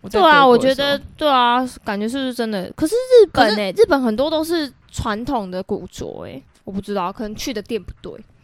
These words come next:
Speaker 1: 嗯，可能因为太观光了吧，
Speaker 2: 对啊。
Speaker 1: 你们的那个地方。
Speaker 2: 对啊。有啦，我们有去一个什么二十四小时仓库，它是里面有卖古着，然后玩具什么。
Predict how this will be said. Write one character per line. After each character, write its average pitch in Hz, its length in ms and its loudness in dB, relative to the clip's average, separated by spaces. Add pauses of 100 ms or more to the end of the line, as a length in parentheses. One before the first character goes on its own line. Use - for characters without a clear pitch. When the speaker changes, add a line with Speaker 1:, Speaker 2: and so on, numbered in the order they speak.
(120)
Speaker 1:
嗯， 196 500 -12
可 220 140 -8
能 202 80 -8
因 202 400 -6
为 269 80 -6
太 247 160 -4
观 202 240 -4
光 175 200 -4
了 160 80 -8
吧， 85 220 -12
Speaker 2:
对 220 100 -2
啊。 165 100 -2
Speaker 1:
你 135 80 -8
们 170 80 -10
的 170 40 -12
那 165 60 -12
个 135 40 -12
地 120 160 -16
方。 214 360 -20
Speaker 2:
对 208 100 -6
啊。 185 260 -6 (600)
有 262 160 6
啦， 269 140 8
我 254 40 2
们 269 120 -2
有 277 40 0
去 359 160 0
一 330 60 -2
个 285 100 2
什 262 100 -4
么 196 160 -6 (200)
二 320 100 4
十 254 100 -4
四 262 160 -4
小 240 200 -4
时 180 120 -10
仓 185 320 -10
库， - 320 -10 (320)
它 277 120 -4
是 294 100 -2
里 247 80 -4
面 233 80 -4
有 226 80 -2
卖 214 160 -6
古 180 220 -12
着， 107 260 -12
然 196 80 -12
后 208 80 -6
玩 196 300 -8
具 190 200 -14
什 - 140 -18
么。 - 180 -20